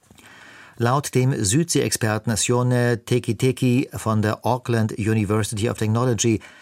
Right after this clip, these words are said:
stehen Brot- und Butterthemen wie Sozial- und Gesundheitspolitik im Mittelpunkt. In den kleinen Inselstaaten gebe es allgemein die Erwartung, dass Abgeordnete ihren Wählern direkt etwas zurückgeben, sagte er Radio New Zealand.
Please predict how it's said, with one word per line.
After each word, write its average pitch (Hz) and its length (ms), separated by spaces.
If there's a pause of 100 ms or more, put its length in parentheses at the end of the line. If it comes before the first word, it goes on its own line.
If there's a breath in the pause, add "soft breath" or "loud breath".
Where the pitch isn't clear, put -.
(100)
stehen 127 360
Brot- 120 340
und 127 200
Butterthemen 107 680
wie 104 220
Sozial- 107 560
und 110 160
Gesundheitspolitik 98 1160
im 110 140
Mittelpunkt. - 580 (600 loud breath)
In 85 180
den 82 260
kleinen 101 340
Inselstaaten 117 840 (280 loud breath)
gebe 139 220
es - 180
allgemein 131 540
die 151 100
Erwartung, 110 580
dass - 340
Abgeordnete 110 840 (100)
ihren 107 340
Wählern 107 500
direkt 131 380
etwas 107 440
zurückgeben, 107 680
sagte 98 400
er 98 380
Radio 101 360
New 101 160
Zealand. 98 440